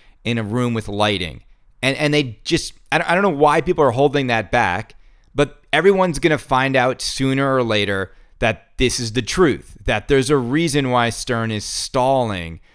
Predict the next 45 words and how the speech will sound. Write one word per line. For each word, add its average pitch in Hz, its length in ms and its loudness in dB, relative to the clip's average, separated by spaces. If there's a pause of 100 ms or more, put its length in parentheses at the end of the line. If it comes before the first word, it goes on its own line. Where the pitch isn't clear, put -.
(340)
on 120 220 0
showing 127 580 0
us 107 200 -4
the 107 100 -8
projector 110 680 -4
version 101 440 -6
of 98 140 -10
the 101 80 -8
game. 101 460 -4 (400)
And 143 120 0
my 180 180 2
whole 302 180 2
thing 202 240 4
is 131 180 2
this. - 380 0 (640)
I 151 160 4
actually 208 320 2
think 180 180 -4
it's 151 140 0
funny. 165 480 0
I 120 100 0
think 156 300 -2
for 170 200 -2
once, 143 680 0 (440)
St-, - 420 -6
the 139 100 0
Stern 175 500 -2
Pro 156 460 2
is 101 180 -4
just 127 240 -4
gonna 131 180 -2
be 123 240 0
the 110 140 -4
unanimous 117 760 -2
way 113 220 0
to 123 80 0
go. 156 260 2
I 143 160 2
think 240 180 -4
you're 220 120 -2
gonna 202 140 -2
be 180 100 4
able 165 160 2
to 135 80 2
have 110 360 0